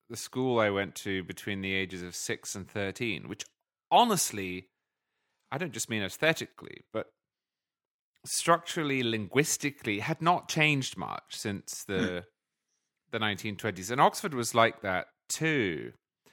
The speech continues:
Speaker 1: And it had that bright young things atmosphere where the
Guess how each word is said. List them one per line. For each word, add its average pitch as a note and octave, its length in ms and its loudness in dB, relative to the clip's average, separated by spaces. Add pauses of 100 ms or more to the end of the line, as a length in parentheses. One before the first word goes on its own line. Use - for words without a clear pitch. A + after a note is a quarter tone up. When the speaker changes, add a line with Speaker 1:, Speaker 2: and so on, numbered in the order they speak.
(600)
Speaker 1:
And B2 460 0 (1700)
it D3+ 140 -2
had E3 480 8
that A#2 480 6
bright A#2 340 6
young A2 360 0
things G2+ 880 -4 (1160)
atmosphere F#2 880 0 (100)
where G#2 540 0 (140)
the G2 340 -4